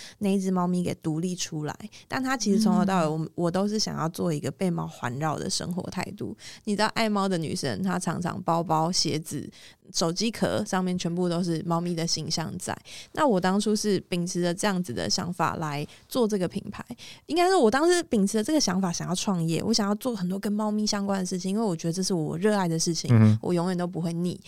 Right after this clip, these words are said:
Speaker 1: 可是如果我们今天去从一些生活用品，像我刚刚讲的这些手机壳、衣服类的东西来做的话，其实你很难建立一个 brand，因为这些生活小物，你要，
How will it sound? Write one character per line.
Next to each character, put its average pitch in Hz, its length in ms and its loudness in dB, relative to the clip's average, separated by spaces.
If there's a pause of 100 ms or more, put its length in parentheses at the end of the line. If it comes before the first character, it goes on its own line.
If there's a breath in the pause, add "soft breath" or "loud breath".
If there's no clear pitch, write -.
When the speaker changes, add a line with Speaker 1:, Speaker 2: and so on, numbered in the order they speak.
(300 loud breath)
Speaker 1:
可 - 120 2
是 277 160 2
如 240 140 2
果 214 160 4
我 - 140 0
们 180 160 2
今 214 140 0
天 233 240 2
去 240 180 -4
从 180 260 0
一 196 60 2
些 202 160 2
生 202 200 0
活 180 140 0
用 180 200 -2
品， 190 160 -4
像 226 120 0
我 202 60 -2
刚 185 100 0
刚 196 100 0
讲 170 140 -4
的 156 60 -4
这 165 60 -4
些 180 100 -2
手 175 160 -2
机 196 180 -2
壳、 165 360 -2
衣 208 140 -2
服 170 280 -4
类 196 160 0
的 180 80 -2
东 175 180 -4
西 180 140 -4
来 160 140 -6
做 175 120 -8
的 180 60 -2
话， - 100 -6 (240 loud breath)
其 - 120 -6
实 294 100 -6
你 294 120 -2
很 208 140 2
难 165 200 0
建 185 200 0
立 180 120 0
一 165 100 -4
个 - 240 -4
brand， - 260 -4 (280)
因 208 140 -2
为 202 340 0 (320 soft breath)
这 226 160 2
些 220 180 2
生 214 220 2
活 180 160 2
小 160 240 -2
物， 170 280 2
你 175 120 0
要， 185 140 0